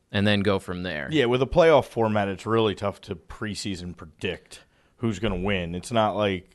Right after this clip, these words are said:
Speaker 2: the other leagues where it's regular season is
Speaker 1: Yeah.
Speaker 2: your season. So
Speaker 1: It's the one table, and you're like, "Well, you
Speaker 2: Yeah.
Speaker 1: know,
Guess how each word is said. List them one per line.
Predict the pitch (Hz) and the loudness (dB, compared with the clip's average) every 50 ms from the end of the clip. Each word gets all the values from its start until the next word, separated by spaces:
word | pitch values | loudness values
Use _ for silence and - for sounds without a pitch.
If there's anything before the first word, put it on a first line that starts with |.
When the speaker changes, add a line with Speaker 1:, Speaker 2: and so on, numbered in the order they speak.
| _ _ _ | _ _ _
Speaker 2:
the | 98 98 104 | -6 -2 -2
other | 107 101 98 95 | -2 0 0 -2
leagues | 98 98 98 95 90 85 85 | 0 0 -2 -2 -4 -8 -6
where | 101 101 95 92 90 90 90 90 | -4 -2 0 0 0 -2 -2 -4
it's | 87 - - - - - - - _ - | -8 -10 -14 -16 -16 -16 -20 -20 _ -10
regular | 98 95 98 90 92 92 90 87 | -6 -6 -4 -4 -4 -8 -8 -10
season | - - 104 98 92 85 92 90 90 87 87 85 85 95 - _ | -6 -4 -4 -4 -4 -4 -6 -6 -6 -6 -6 -8 -10 -14 -18 _
is | - 92 95 | -4 -2 0
Speaker 1:
Yeah. | 92 87 85 | 2 2 2
Speaker 2:
your | 87 87 82 | 0 -4 -6
season. | - - 98 98 90 95 90 85 85 80 - _ _ _ _ _ _ _ _ _ | -4 -4 -2 -2 -2 -4 -8 -10 -10 -12 -14 _ _ _ _ _ _ _ _ _
So | _ - - 92 90 85 82 | _ -8 -6 -4 -4 -4 -4
Speaker 1:
It's | 82 82 90 | -6 -8 -4
the | 98 101 | -2 0
one | 98 101 104 104 98 | 4 4 4 4 4
table, | - - 110 101 95 92 92 85 | 2 2 2 2 4 2 0 -4
and | 90 90 | -4 -4
you're | 87 85 | -4 -2
like, | 85 85 82 80 | -2 -2 -2 0
"Well, | 87 92 110 123 - - _ _ _ _ _ 104 | 2 4 4 4 2 -2 _ _ _ _ _ -8
you | 87 107 113 | -4 -2 -2
Speaker 2:
Yeah. | 107 | 0
Speaker 1:
know, | 95 95 92 92 92 92 95 | 0 0 -2 -2 -4 -6 -8